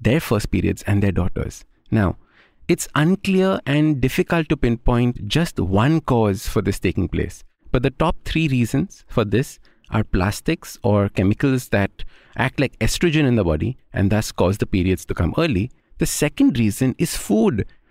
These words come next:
because girls these days have more access to food and hence carry more fat.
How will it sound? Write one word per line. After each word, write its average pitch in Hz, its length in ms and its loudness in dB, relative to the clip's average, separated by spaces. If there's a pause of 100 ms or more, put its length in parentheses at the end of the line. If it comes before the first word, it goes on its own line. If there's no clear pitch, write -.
because 170 240 2
girls 151 320 2
these 175 220 0
days 143 240 0
have 147 160 0
more 135 240 4
access 117 400 -2
to 120 100 0
food 131 340 0
and 123 140 2
hence 110 300 2
carry 104 260 2
more 107 200 4
fat. 160 340 -2